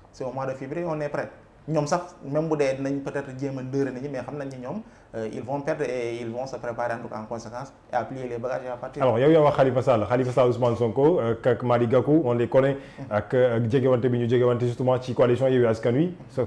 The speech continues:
Speaker 2: certaines personnes pensent, certaines personnes ñu ngi dire que
Speaker 1: Mhm.
Speaker 2: Yewwi n'existe plus. Est-ce que vous partagez cet avis, oui ou non?
Speaker 1: Non, on ne peut pas partager ça parce qu'il y a la conférence des leaders à chaque fois qui se, qui se réunit. Déjà,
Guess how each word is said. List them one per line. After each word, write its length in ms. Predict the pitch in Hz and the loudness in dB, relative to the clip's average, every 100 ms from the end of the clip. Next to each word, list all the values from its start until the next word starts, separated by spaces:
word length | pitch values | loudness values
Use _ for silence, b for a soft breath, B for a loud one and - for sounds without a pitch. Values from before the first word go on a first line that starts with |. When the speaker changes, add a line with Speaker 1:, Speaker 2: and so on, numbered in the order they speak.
| - | -4
Speaker 2:
certaines 320 | 131 113 131 | -4 -2 0
personnes 260 | 123 135 117 | 0 0 0
pensent, 180 | 120 120 | 0 0
certaines 460 | 147 - 185 135 | -2 2 2 2
personnes 560 | 123 113 - 175 113 110 | 0 -2 2 2 2 -2
ñu 120 | 120 | -2
ngi 100 | 131 127 | 0 2
dire 220 | 139 131 | 2 6
que 80 | 147 | 4
Speaker 1:
Mhm. 580 | 147 - - - - | 4 -6 -16 -10 0
Speaker 2:
Yewwi 200 | 120 131 135 | 4 4 4
n'existe 420 | 127 117 151 165 | 4 4 4 2
plus. 240 | 151 120 101 | 2 0 -2
Est-ce 140 | 120 | 0
que 220 | 160 185 - B B - 117 | 2 2 0 B B -8 -4
vous 80 | |
partagez 420 | 107 135 147 135 139 | 0 0 4 2 2
cet 180 | 127 117 | 0 0
avis, 200 | 123 156 | 2 4
oui 80 | |
ou 100 | 165 101 | 4 2
non? 80 | 87 | -4
Speaker 1:
Non, 100 | 127 | -8
on 20 | |
ne 40 | 117 | -8
peut 60 | 117 | -8
pas 140 | 131 | -6
partager 360 | 135 139 139 180 | -6 -6 -6 -6
ça 160 | 202 | -6
parce 140 | 151 - | -8 -8
qu'il 100 | 120 | -8
y 20 | |
a 60 | |
la 100 | 123 117 | -8 -8
conférence 400 | 120 120 120 120 | -10 -10 -12 -10
des 100 | 120 | -12
leaders 240 | 120 127 | -8 -8
à 40 | |
chaque 160 | 123 120 | -8 -12
fois 140 | 123 120 | -12 -12
qui 80 | 120 | -12
se, 200 | 120 120 | -10 -10
qui 160 | 113 135 | -10 -12
se 80 | 135 | -8
réunit. 400 | 143 180 180 - - - - | -8 -8 -10 -12 -16 -20 -20
Déjà, 760 | 101 113 117 117 113 113 110 | -12 -8 -8 -6 -6 -4 -4